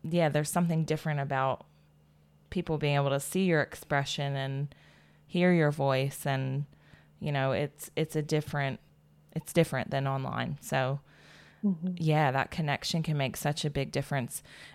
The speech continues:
Speaker 1: And I learned that a lot when I was going through depression, because once I started asking for help and then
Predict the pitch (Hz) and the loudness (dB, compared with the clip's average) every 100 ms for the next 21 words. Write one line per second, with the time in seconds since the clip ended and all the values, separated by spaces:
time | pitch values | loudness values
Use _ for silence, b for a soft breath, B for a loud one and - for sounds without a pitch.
0 | - 160 156 160 175 202 226 208 175 147 | 0 2 6 6 6 6 4 4 4 4
1 | 151 147 151 147 147 147 - 139 135 135 | 4 4 4 2 2 0 0 -2 0 -2
2 | 147 143 143 - 135 - 139 139 135 143 | -4 -2 -4 -2 -2 -2 -4 -6 -4 -4
3 | 135 - - _ _ _ _ _ _ - | -4 -10 -20 _ _ _ _ _ _ -4
4 | 190 185 202 190 - 170 165 165 143 156 | 4 4 6 2 2 2 4 4 4 2
5 | - 151 147 147 143 143 147 - B B | 0 -4 -2 -4 0 0 0 -4 B B
6 | B B B B _ 160 156 156 147 147 | B B B B _ 2 4 4 4 2
7 | 151 | 0